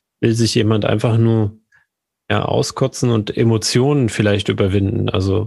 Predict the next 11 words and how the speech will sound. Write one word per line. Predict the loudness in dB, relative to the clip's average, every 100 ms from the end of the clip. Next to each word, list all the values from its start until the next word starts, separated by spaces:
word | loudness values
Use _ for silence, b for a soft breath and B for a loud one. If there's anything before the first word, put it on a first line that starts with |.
| -4
das | -4 -4
ist | -8 -8
für | -2
mich | 0 0
irgendwann | 0 0 2
mal | 0
die | 0 -2
Erkenntnis | -2 -2 -2 -4 -4
gewesen, | -2 0 0 0 -2 B B B _ _ _ _
ähm, | 0 2 2 0 -2 -8 _ _
dass | -4 -2 -6 -10